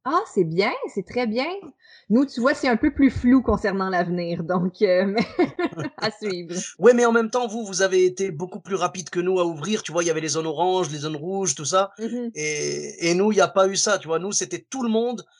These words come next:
Speaker 2: C'est, chez nous, c'est tout ou rien, tu vois, c'est binaire. C'est zéro
Speaker 1: Ouais.
Speaker 2: ou un, c'est tout. Voilà.
Speaker 1: Ouais, je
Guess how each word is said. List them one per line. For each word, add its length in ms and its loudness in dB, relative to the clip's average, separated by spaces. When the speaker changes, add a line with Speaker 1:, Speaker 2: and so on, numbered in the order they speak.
Speaker 2:
C'est, 360 4
chez 160 0
nous, 120 -6
c'est 220 -4
tout 220 -12
ou 40 -8
rien, 200 -4
tu 60 -6
vois, 80 -4
c'est 140 -6
binaire. 460 -8
C'est 180 -2
zéro 260 0
Speaker 1:
Ouais. 280 0
Speaker 2:
ou 60 -6
un, 80 -6
c'est 160 -14
tout. 180 -14
Voilà. 240 -6
Speaker 1:
Ouais, 60 -12
je 180 -20